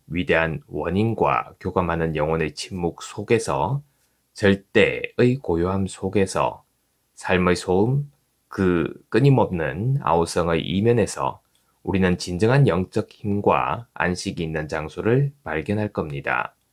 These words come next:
이 내적 고요함 속에서 이렇게 말하세요. "나는 전능과 하나이다. 나는 모든 생명과 하나이며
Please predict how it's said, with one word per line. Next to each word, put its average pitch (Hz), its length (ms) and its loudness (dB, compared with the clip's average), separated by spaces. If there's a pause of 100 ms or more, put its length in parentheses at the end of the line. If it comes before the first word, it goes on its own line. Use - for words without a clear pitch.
(460)
이 95 160 0
내적 90 540 2
고요함 87 400 0
속에서 107 720 -4 (160)
이렇게 110 320 0
말하세요. 73 800 -2 (800)
"나는 95 500 0 (280)
전능과 98 720 2
하나이다. 85 760 -4 (680)
나는 90 420 0 (200)
모든 123 440 4
생명과 104 640 2
하나이며 90 880 -2